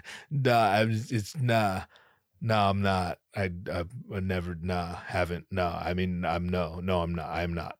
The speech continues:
I'm not gay, no." This motherfucker doubles down and says,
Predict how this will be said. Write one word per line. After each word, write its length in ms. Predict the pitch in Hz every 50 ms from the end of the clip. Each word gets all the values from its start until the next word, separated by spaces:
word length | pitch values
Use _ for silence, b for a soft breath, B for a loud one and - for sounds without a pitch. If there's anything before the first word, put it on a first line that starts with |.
| _ _
I'm 220 | 95 87 87 87
not 240 | 87 82 80 78 85
gay, 220 | 82 82 76 - 82
no." 200 | 82 82 80 80 - _ _ _ _ _ _ _ _ _ _ -
This 420 | - 190 190 196 339 480 - -
motherfucker 640 | - 160 135 127 127 - - 175 160 - - 160 143
doubles 400 | 139 196 208 190 254 226 240 269
down 640 | 262 - 392 440 480 523 480 - - - - - - _ _ _ _ _ _ _ _
and 200 | - 143 143 139
says, 560 | - - 151 135 131 127 131 123 120 - -